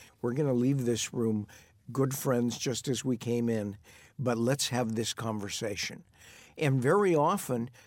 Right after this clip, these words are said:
you can come to a better place than either the advocate, the enthusiast, will come to alone, or the person only worried about downside risk. You can figure out ways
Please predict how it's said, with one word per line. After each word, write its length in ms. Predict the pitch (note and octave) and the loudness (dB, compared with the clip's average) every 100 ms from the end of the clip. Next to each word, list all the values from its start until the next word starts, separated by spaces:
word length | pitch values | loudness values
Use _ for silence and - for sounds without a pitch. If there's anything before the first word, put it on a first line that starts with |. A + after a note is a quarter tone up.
| - | -2
you 200 | D3 D3+ | 0 2
can 200 | D#3 C#3+ | 2 0
come 280 | D3 E3 D#3 | 2 2 4
to 160 | C#3+ | 4
a 40 | C3 | 4
better 420 | A2 B2+ E3 D#3+ | 2 0 2 0
place 720 | - - F3 F3 A#2+ - - - _ _ _ _ _ _ _ _ - - - | -2 0 2 2 0 -4 -6 -12 _ _ _ _ _ _ _ _ -20 -20 -6
than 240 | B2+ D3 | 2 2
either 440 | D3 F#3+ A3+ G3+ E3 | 2 2 4 6 6
the 240 | D3 C#3+ | 6 6
advocate, 640 | C#3 D#3 D#3+ - A2+ G2 | 4 4 0 2 0 0
the 120 | - C3 | 0 0
enthusiast, 800 | B2 C#3 F3 C3 B2+ A#2+ A2+ - | 2 2 2 4 4 2 -2 0
will 140 | B2+ | 0
come 300 | - C3+ A#2 | 2 0 0
to 180 | A#2 A#2+ | 2 4
alone, 380 | A2+ A2+ A#2 A#2 - - - | 4 4 0 -2 -10 -20 0
or 220 | E3 F#3+ | 4 6
the 120 | D#3+ | 6
person 440 | D#3+ D#3 D3+ - C#3+ | 4 2 2 2 2
only 240 | C#3+ C#3+ | 4 4
worried 260 | C3+ C3+ C3+ | 4 4 4
about 260 | B2+ B2+ | 2 2
downside 540 | G#2+ B2+ B2 - C3 A#2+ | 0 0 -2 0 0 2
risk. 420 | D#3 C3 - - - - - | 0 0 -4 -10 -16 -20 -2
You 140 | D#3+ | 0
can 180 | D3 E3 | 2 2
figure 460 | C#3 F#3 F3 E3+ D#3+ | 2 2 4 4 4
out 160 | D3+ | 4
ways 580 | C#3+ C#3 C#3+ D3 D3 C#3+ | 4 4 6 6 4 2